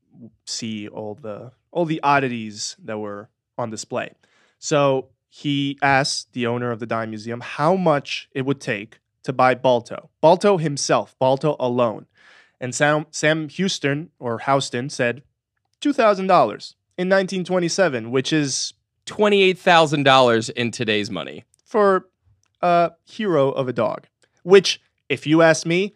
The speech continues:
Speaker 2: Worth it.
Speaker 1: that's cheap. Twenty-eight thousand dollars now to buy a hero like Balto and
Speaker 2: To
Speaker 1: treat
Speaker 2: save.
Speaker 1: him, to save
Speaker 2: Save
Speaker 1: his
Speaker 2: him.
Speaker 1: life. To save his life, that's cheap. So anyway,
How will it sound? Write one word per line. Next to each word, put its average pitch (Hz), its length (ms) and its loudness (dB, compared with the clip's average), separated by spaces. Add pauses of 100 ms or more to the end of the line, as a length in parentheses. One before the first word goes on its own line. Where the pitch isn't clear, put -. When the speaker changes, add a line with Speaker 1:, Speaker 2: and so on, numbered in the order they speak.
Speaker 2:
Worth 120 300 0
it. 92 240 -6
Speaker 1:
that's 131 320 2
cheap. - 320 -10 (180)
Twenty-eight 196 480 2
thousand 180 340 2
dollars 170 480 2
now 139 520 2 (300)
to 143 100 -2
buy 147 420 4
a 131 80 -2
hero 165 680 0
like 120 340 -6
Balto 147 460 2
and 160 140 -2
Speaker 2:
To 139 60 -2
Speaker 1:
treat 240 300 4
Speaker 2:
save. 240 140 4
Speaker 1:
him, - 40 -10 (300)
to 175 80 -4
save 208 340 4 (140)
Speaker 2:
Save 247 60 4
Speaker 1:
his 233 100 0
Speaker 2:
him. 175 140 0
Speaker 1:
life. 180 460 4 (340)
To 160 100 -4
save 226 460 2
his 175 240 0
life, 170 340 2
that's 147 340 0
cheap. - 380 -6 (720)
So 165 160 -2
anyway, 147 540 2